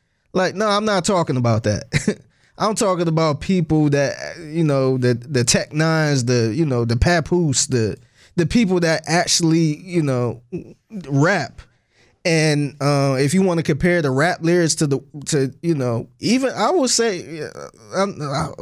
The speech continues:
hopefully I don't get canceled for this or people give me shit for this. You could compare, if you just compare the lyrics from, like, a Papoose to, like, a Big Daddy Kane, it's, it's, it's, it's,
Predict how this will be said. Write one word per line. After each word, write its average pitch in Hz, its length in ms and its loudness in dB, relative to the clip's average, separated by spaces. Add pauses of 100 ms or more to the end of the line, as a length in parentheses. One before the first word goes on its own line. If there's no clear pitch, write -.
(160)
hopefully 208 340 0
I 185 60 2
don't 175 140 2
get 165 160 2
canceled 151 380 2
for 135 80 0
this 143 240 2
or 117 140 -2
people 143 240 2
give 139 160 0
me 135 80 2
shit 135 220 0
for - 80 -10
this. 147 360 0 (580)
You 262 120 0
could 208 160 0
compare, 202 420 0
if 160 180 2
you 208 120 2
just 196 180 0
compare 185 360 2
the 147 100 2
lyrics 170 560 2
from, 147 240 0
like, 143 220 0
a 120 60 0
Papoose 165 640 0
to, - 140 0
like, 147 320 0
a 120 200 0 (500)
Big 160 240 4
Daddy 165 260 2
Kane, 160 500 2 (960)
it's, - 380 -4
it's, 208 360 0
it's, 175 600 -2
it's, 170 340 -8